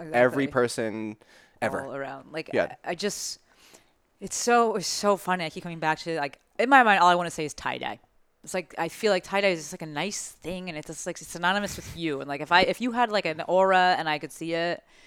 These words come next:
Speaker 2: it would be tie-dye. And all the people that are
Speaker 1: <laughs>
Speaker 2: dancing around at the shows you go to would be tie-dye.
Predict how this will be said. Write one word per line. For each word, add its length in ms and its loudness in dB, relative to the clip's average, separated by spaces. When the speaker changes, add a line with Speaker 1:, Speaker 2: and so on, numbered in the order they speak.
Speaker 2:
it 60 -8
would 120 -8
be 80 -10
tie-dye. 440 -14
And 340 -6
all 200 6
the 100 -2
people 300 4
that 140 10
are 60 4
Speaker 1:
<laughs> 160 8
Speaker 2:
dancing 300 0
around 400 2
at 300 2
the 60 -10
shows 440 -4
you 80 -12
go 160 -6
to 220 -12
would 100 -10
be 80 -14
tie-dye. 520 -6